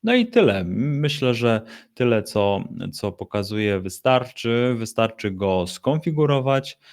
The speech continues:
i nasz Modbus R T U w tym momencie zaczął działać, e, poprawnie. W momencie, kiedy oczywiście musimy tych, e, danych, tych różnych protokołów komunikacyjnych użyć więcej, wtedy po prostu przygotowujemy sobie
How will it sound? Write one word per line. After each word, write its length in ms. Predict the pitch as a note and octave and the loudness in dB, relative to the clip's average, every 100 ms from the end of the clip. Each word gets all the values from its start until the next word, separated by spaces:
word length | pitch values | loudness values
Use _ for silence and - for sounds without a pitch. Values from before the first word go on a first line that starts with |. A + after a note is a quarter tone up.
| _ _ | _ _
i 260 | - C#3 D3+ | -2 0 0
nasz 360 | B2 A2 - | 2 0 0
Modbus 800 | G2+ G2+ A#2 A2+ A2 G#2+ G2+ - - | -2 2 0 0 2 2 2 -4 -4
R 260 | G#2+ A2 | -2 -2
T 240 | - A2 G2+ | -2 -2 -2
U 220 | G#2+ G#2 | -2 -2
w 100 | - | -4
tym 200 | - G2+ | -6 -4
momencie 760 | G2+ G2+ G#2 G2+ - G2 F#2+ F#2+ F#2 | -2 -2 -2 -4 -4 -2 0 -2 -2
zaczął 520 | F2+ G2 G2+ - G2 | -2 -2 -2 -4 -6
działać, 580 | F2+ G2+ G2 F#2+ F#2 - F#2+ F#2+ | -4 -2 0 -2 -4 -8 -6 -6
e, 40 | F2+ | -6
poprawnie. 680 | G2 B2+ A2 B2 F3+ A3+ - - - _ - | -6 -2 -2 0 0 0 -4 -20 -20 _ -6
W 80 | |
momencie, 440 | D#3 F#3 F3+ F3+ F3 | 0 2 2 2 0
kiedy 220 | C3+ A#2+ | 2 0
oczywiście 500 | A2 G#2+ A2 - G#2+ | 0 -4 -6 -6 -6
musimy 460 | G2 F#2+ A2 A2 G2+ | -4 -4 -2 -2 -4
tych, 440 | - G2 F#2 - | -4 -4 -4 -8
e, 260 | G2 G2 F#2+ | -8 -6 -6
danych, 540 | F#2 G2+ G#2+ G#2+ F#2+ | 0 0 2 0 -2
tych 260 | - G2 - | -4 -6 -4
różnych 600 | G2+ G#2 G#2 G2+ F#2 - F2 | -4 -4 -4 -4 -6 -12 -8
protokołów 600 | G#2 - F#2+ - G2+ - | -8 -8 -8 -4 -4 -4
komunikacyjnych 1080 | - G2 G2 F#2+ F#2 F#2 - G2+ F#2+ F2+ - | -6 -4 -2 -4 -6 -10 -8 -6 -4 -4 -8
użyć 380 | F#2+ F2+ - - - _ _ | -8 -10 -12 -20 -20 _ _
więcej, 680 | F2+ G#2 A#2+ C3+ - A2 G2+ | -2 2 2 0 -2 -2 -2
wtedy 280 | - G2 F#2 | -4 -8 -6
po 80 | |
prostu 300 | F#2 F2+ - | -6 -6 -8
przygotowujemy 920 | F2 - F#2 F#2 F#2 F2 F#2 F2+ F2+ | -8 -6 -6 -6 -6 -2 -2 0 -2
sobie 480 | F2 F#2 F2 F2+ E2+ | -4 -6 -2 -2 -2